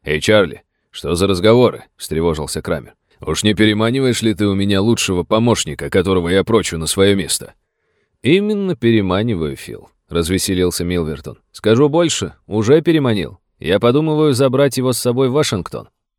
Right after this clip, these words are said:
«Вот это новости!» — не на шутку обеспокоился Крамер. «Чарли,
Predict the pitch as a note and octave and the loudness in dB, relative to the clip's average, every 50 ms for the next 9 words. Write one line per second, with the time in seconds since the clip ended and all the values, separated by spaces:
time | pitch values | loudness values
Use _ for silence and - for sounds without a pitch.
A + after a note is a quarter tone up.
0 | _ _ _ - C2 C2 B1+ B1+ - C2+ C#2 C2+ D#2 D#2 D#2+ E2+ E2+ F2 F#2 F#2+ | _ _ _ -18 -16 -14 -14 -12 -10 -10 -10 -8 -8 -8 -6 -4 -4 -2 -2 -2
1 | G2 G2 - - - A2+ A#2+ G#2 - _ _ _ _ _ _ _ _ - D2+ D2+ | -2 -2 -2 -2 0 0 0 -2 -4 _ _ _ _ _ _ _ _ -12 -8 -4
2 | E2 F2 - F#2+ F2+ D#2+ - E2+ E2 E2 E2+ - - F2 E2+ - E2+ E2+ E2 D#2 | -4 -4 -4 -4 -6 -4 -4 -4 -4 -4 -4 -6 -4 -4 -4 -2 0 0 -2 -2
3 | - - E2 - - E2+ E2+ E2 D#2+ D#2+ - _ _ _ _ _ _ _ - - | -2 -4 -6 -4 -2 -2 -2 -4 -6 -8 -10 _ _ _ _ _ _ _ -8 -2
4 | D2+ D#2+ F2 E2 D2+ B1+ - - | 0 2 2 2 0 -4 -10 -18